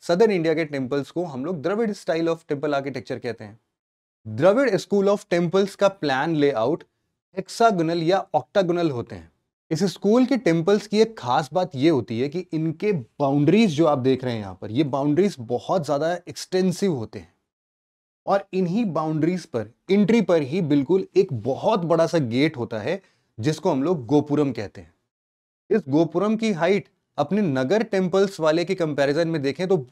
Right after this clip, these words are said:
वो तो बहुत छोटा था, ये तो बहुत बड़े होते हैं। और even आप ये भी देख सकते हैं कि कई सारे टेम्पल्स में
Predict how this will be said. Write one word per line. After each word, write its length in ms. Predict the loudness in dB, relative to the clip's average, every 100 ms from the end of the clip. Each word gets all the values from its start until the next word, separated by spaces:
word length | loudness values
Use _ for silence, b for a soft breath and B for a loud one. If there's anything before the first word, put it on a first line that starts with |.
| _
वो 120 | 0 2
तो 100 | 2
बहुत 300 | 2 -2 -2
छोटा 240 | -2 -2
था, 140 | -4
ये 280 | -8 -2 0
तो 100 | 2
बहुत 360 | 0 -2 0 2
बड़े 220 | 2 2
होते 220 | 0 -2
हैं। 80 | -2
और 120 | 0
even 260 | 0 -2 -2
आप 160 | -2 -2
ये 80 | -2
भी 120 | -2
देख 180 | -4 -6
सकते 240 | -10 -8
हैं 80 | -8
कि 80 | -6
कई 300 | -4 -2 -2
सारे 220 | -4 -2
टेम्पल्स 440 | -2 -2 -4 -4
में 100 | -10